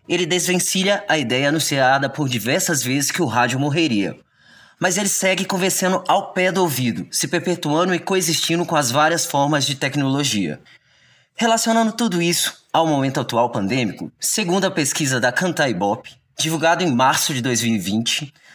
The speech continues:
setenta e um por cento dos brasileiros confirmaram escutar a mesma quantidade de rádio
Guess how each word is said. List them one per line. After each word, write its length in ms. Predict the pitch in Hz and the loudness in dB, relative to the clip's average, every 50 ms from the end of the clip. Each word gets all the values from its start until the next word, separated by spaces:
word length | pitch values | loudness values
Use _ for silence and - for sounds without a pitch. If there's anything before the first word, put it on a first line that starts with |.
| _ | _
setenta 520 | - - - 208 202 208 220 220 220 220 208 | -4 -2 0 0 0 0 -2 -2 0 0 0
e 20 | |
um 120 | 202 202 202 | 0 0 0
por 120 | - 196 | -2 -2
cento 380 | - - - 269 294 294 220 170 | -2 0 0 0 0 0 -2 -2
dos 160 | 156 139 139 | -2 0 0
brasileiros 640 | 139 143 139 123 123 113 101 98 110 120 131 139 - | 2 2 2 2 0 -2 0 0 0 0 0 -2 -4
confirmaram 720 | - - 202 208 202 - 196 170 156 165 170 180 185 185 | -2 -2 -2 -2 0 0 0 0 2 4 4 4 4 2
escutar 480 | 180 - - 175 156 170 165 160 160 - | 0 0 -2 -2 0 2 2 2 2 0
a 80 | 165 165 | 0 2
mesma 420 | 165 151 151 165 175 175 185 185 | 2 4 4 4 2 2 0 -2
quantidade 560 | - - 180 175 - 160 139 143 147 143 147 | -2 -2 -2 -2 -2 0 2 2 2 2 0
de 120 | 143 147 139 | -2 -2 -2
rádio 440 | 113 104 113 123 131 135 147 151 | 2 4 4 4 2 0 -2 -6